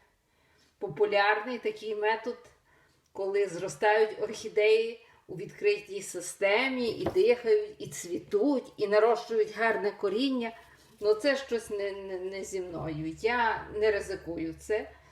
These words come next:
цим займатися. От уже трошки почала підсихати. Мені здається, це за цей час, хоч я і поливала, і оприскувала.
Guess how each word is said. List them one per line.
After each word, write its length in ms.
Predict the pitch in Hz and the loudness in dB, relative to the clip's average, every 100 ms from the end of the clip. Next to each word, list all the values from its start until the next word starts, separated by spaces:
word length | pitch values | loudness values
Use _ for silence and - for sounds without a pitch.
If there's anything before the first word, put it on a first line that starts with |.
| _ | _
цим 180 | 226 220 | -6 -4
займатися. 720 | 220 233 240 262 262 226 208 | -2 -4 -4 -6 -6 -4 -2
От 180 | 185 190 | -2 -6
уже 360 | 190 180 202 185 - - - | -6 2 2 2 -4 -18 -4
трошки 360 | 190 185 190 | -2 -2 -4
почала 360 | 170 - 190 190 | -6 -4 -2 -2
підсихати. 640 | - 151 - 190 175 175 | -4 -12 -8 -2 0 0
Мені 220 | 220 190 175 | -2 -2 -2
здається, 480 | 151 180 180 180 | 0 0 0 -4
це 220 | 160 185 170 | -10 -6 -6
за 160 | 170 | -6
цей 220 | 151 190 | -4 -4
час, 300 | - 175 185 | -2 -2 -2
хоч 260 | - 208 208 | 0 -2 0
я 120 | 190 | 0
і 60 | 185 | 0
поливала, 600 | - 180 170 190 214 190 | 0 -2 2 4 4 4
і 120 | 175 | 0
оприскувала. 720 | 160 - 185 180 - 226 233 | -2 -2 -2 -2 -4 -2 -2